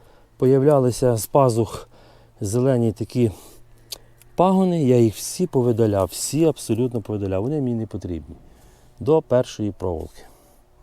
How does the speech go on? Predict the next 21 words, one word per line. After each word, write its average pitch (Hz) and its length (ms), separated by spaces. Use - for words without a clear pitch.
Ось - 160
таке 139 260
коротеньке 120 580
відео 151 380
получилося 135 720
щодо 131 280
пасинкування, 123 680
нічого 113 300
тут 123 140
немає 113 420
складного. 139 600
Може, 135 380
в 110 60
кого 131 200
є 120 180
якісь 117 260
питання, 135 520
пишіть 113 300
коментарі, 120 560
всім 117 320
відповім. 113 640